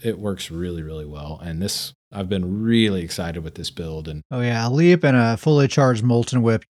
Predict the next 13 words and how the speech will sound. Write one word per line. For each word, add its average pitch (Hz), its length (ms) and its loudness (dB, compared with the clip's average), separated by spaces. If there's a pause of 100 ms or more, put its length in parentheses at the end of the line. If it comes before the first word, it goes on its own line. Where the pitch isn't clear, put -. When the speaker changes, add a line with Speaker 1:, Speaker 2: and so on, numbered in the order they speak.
(320)
Speaker 2:
nothing 190 600 6
more, 170 340 6
no-, 185 200 6
nothing 202 340 6
makes 165 220 6
you 165 60 4
feel 165 180 6
more 147 220 6
badass 113 580 4
than 104 120 0
doing 98 220 0
that. - 520 0
Speaker 1:
<laughs> 196 220 -6